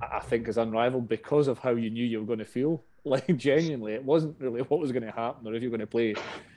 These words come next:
well or poorly. It was just this nervous energy. I, I, do realise that, you know,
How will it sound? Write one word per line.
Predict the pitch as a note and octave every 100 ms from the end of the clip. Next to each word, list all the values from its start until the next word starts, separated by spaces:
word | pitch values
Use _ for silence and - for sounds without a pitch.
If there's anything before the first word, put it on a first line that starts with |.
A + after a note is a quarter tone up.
| - A2+
well | A2+ G#2+
or | G2+
poorly. | G2+ - C3+ C3+ A2 A2+
It |
was | A2
just | C3 -
this | A#2
nervous | A#2+ B2+ B2+ A#2+ A#2
energy. | A#2 G#2 G2
I, | - - A2+
I, | - A2
do | A2
realise | G#2 A2+ G#2+ F#2+
that, | - - - _ -
you | C3
know, | G2